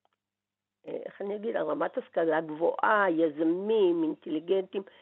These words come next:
והם, היו, היה להם ברור שזה הדגם שהם צריכים להנחיל לילדים. קרה מה שקרה,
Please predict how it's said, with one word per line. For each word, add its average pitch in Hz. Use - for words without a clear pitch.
והם, 214
היו, 240
היה 262
להם 370
ברור 285
שזה 254
הדגם 285
שהם 247
צריכים 226
להנחיל 233
לילדים. 190
קרה 202
מה 254
שקרה, 185